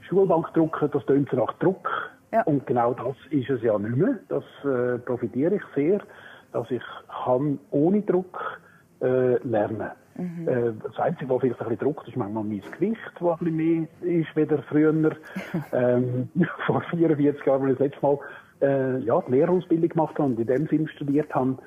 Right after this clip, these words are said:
Speaker 1: jetzt darf ich einfach ohne äußeren
Speaker 2: Geniessen.
Speaker 1: Druck,
Speaker 2: Genau.
Speaker 1: äh, wieder selber auftanken.
Speaker 2: Aber was ist der Grund gewesen, dass du das nochmal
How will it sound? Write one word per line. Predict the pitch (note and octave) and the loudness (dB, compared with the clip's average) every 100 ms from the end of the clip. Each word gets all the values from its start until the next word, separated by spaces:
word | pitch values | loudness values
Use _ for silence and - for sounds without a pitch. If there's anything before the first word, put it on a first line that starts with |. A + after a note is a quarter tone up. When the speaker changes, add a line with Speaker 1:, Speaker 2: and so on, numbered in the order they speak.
| - _ _ | -20 _ _
Speaker 1:
jetzt | B2+ C3 - - - A2+ - _ _ | -2 -2 -4 -20 -18 -20 -20 _ _
darf | F#2 G2+ - | -6 -4 -4
ich | B2 - - | -6 -6 -6
einfach | G#2+ G#2 C3+ - - - - _ _ _ - | -6 -4 -4 -4 -10 -12 -20 _ _ _ 0
ohne | C#3+ E3 E3 E3+ C#3+ - D3+ | 2 4 4 2 0 -6 0
äußeren | C#3+ G3+ | 2 4
Speaker 2:
Geniessen. | D3+ C#3 - - C3+ | 6 4 4 2 0
Speaker 1:
Druck, | - - - - - | -4 -8 -10 -16 -12
Speaker 2:
Genau. | G#2+ G#3+ | -10 -2
Speaker 1:
äh, | A#2+ A#2+ A#2+ A#2+ - - | 0 2 2 0 -4 -6
wieder | B2 B2 A2+ A2+ - | 0 2 2 0 -2
selber | - G2+ G2 E2 | -2 0 -4 -8
auftanken. | - - - - - | -6 -6 -6 -8 -4
Speaker 2:
Aber | A3+ G#3+ | -2 -2
was | A3 C4 | -6 -6
ist | E4 - F4 | -8 -8 -10
der | |
Grund | - A#3+ B3 D4 - | -4 -2 0 -2 -4
gewesen, | - C#4 C#4 | -10 -10 -10
dass | C#4 | -10
du | - C4 | -12 -12
das | C4 - | -12 -10
nochmal | C4 B3+ B3+ A#3+ A#3+ | -8 -6 -4 -6 -8